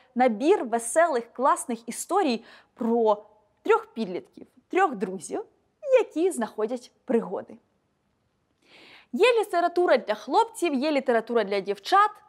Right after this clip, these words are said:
Це все стереотипи. Сьогодні будь-хто може читати будь-що.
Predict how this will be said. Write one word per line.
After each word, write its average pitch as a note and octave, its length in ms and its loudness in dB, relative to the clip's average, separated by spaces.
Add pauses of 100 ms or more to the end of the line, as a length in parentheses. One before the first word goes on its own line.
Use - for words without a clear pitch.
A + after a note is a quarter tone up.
(280)
Це F4 120 -2
все E4 160 -4
стереотипи. F#3+ 600 -10 (760)
Сьогодні D#4+ 760 0 (220)
будь-хто D#4+ 920 2
може D4 340 -2
читати C#4 480 -2
будь-що. B3+ 680 -4